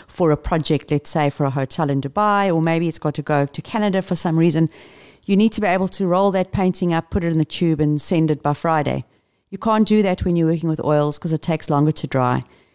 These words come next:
And also the health benefits of working with acrylic is, uh, slightly better than when you're working with oil long term.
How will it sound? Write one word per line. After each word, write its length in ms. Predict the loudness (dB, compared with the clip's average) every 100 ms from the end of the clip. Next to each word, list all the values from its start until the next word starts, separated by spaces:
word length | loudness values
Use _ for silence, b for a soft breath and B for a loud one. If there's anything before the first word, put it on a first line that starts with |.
| b b
And 360 | 0 2 2 2
also 440 | -2 -2 0 0
the 80 | 0
health 340 | 0 -2 0
benefits 500 | 0 0 0 -4 -2
of 200 | -4 0
working 320 | 0 0 0
with 120 | 0 -2
acrylic 400 | -2 -2 0 -2
is, 100 | -2
uh, 120 | -2 -4
slightly 640 | -8 -2 -2 -2 -2 -4 -2
better 320 | -2 -2 0
than 220 | 0 2
when 160 | 2 2
you're 100 | 2
working 320 | 0 0 -2
with 180 | -2 0
oil 240 | 2 2
long 280 | 2 2 0
term. 400 | 0 0 0